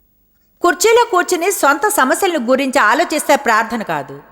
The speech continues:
కుర్చీలో ఒక మూలన కూర్చుని దేవునితో నీ సమస్యల గురించి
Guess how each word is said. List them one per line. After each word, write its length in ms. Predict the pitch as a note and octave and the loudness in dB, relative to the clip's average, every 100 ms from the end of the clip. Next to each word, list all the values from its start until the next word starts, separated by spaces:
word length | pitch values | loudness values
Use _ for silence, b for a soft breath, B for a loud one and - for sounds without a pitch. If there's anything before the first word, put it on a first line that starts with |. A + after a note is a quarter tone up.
| _ _ _ _ _ _ _ _ _ _ _ _ _ _ _ - | _ _ _ _ _ _ _ _ _ _ _ _ _ _ _ -2
కుర్చీలో 500 | F4 - G#4+ G#4 G#4 | -2 2 4 6 4
ఒక 200 | E4 C#4+ | 4 2
మూలన 300 | C4+ E4 F4 | 2 2 0
కూర్చుని 420 | D4 C#4+ D#4 A#3+ | 0 0 -2 2
దేవునితో 460 | A#3+ D4 D#4 D4 | 4 4 0 0
నీ 160 | C#4 A#3 | 2 0
సమస్యల 460 | A3+ G#3 C#4 D#4+ C4 | 0 0 0 0 0
గురించి 600 | G#3+ G3+ F#3+ F#3 C#3 | -2 -4 -10 -10 -12